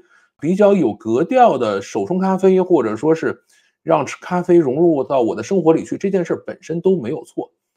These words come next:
甭管是我要上班迟到了，还是我要赶飞机赶不上了，这个顾客自己的心态肯定已经是，呃，在巨大的压力下不是那么平衡了，所以他才会做出这种，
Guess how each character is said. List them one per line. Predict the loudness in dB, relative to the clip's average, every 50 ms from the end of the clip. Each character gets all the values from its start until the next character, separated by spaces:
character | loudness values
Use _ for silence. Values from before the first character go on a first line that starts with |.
| _ _ _ _ _ _ _ _ _
甭 | 0 0
管 | 0 0 0
是 | -2 -4
我 | -4 -4
要 | -4
上 | -2 -2 0 2
班 | 2 2 2
迟 | 0 -4 -4
到 | -2 0 0
了， | 0 -2
还 | -4 -6 -8
是 | -8 -6
我 | -6 -6
要 | -4
赶 | -4 -6 -4
飞 | -4 -4
机 | -2 -2 -2
赶 | -2 -4 -8
不 | -2
上 | 0 0 0
了， | 0 -4 -8 _ _ _ _ _ _ _ _ _ _ _
这 | _ -2
个 | -2 -2
顾 | -2 -2 -2 -2 0
客 | 2 2 2
自 | 2 2 0 0 0 0
己 | 0 -4 -8 -10 -10 -10
的 | -10 -10 -12 -10
心 | -10 -2 0 0 0 0
态 | -2 -2 -4 -4 -4 -4
肯 | -6 -6 -6 -6 -6 -6 -4 -4
定 | -2 -2 -2 -4
已 | -4 -6 -6 -8
经 | -8 -4 -2 0 0 0
是， | 0 0 0 -2 -2 -2 -6 _ _ _ _ _ _ _ _ _ _ _
呃， | 0 0 2 2 2
在 | 2 2 2
巨 | 2 0 -2 0
大 | 0 0 2
的 | 0
压 | 0 0 0 0
力 | -2 -4
下 | -4 -8 -10 -12 -14 _
不 | -18 -14 -12 -10 -4
是 | -2 0 2
那 | 2 2
么 | 0 0
平 | -4 -6 -10 -10 -10 -10 -8
衡 | -8 -8 -6
了， | -4 -6 -6
所 | -4 -4 -4 -4
以 | -4
他 | -4 -4
才 | -4 -4 -2
会 | -2 -4
做 | 0 2 2 2 4
出 | 2 0 0
这 | 0 0
种， | -2 -4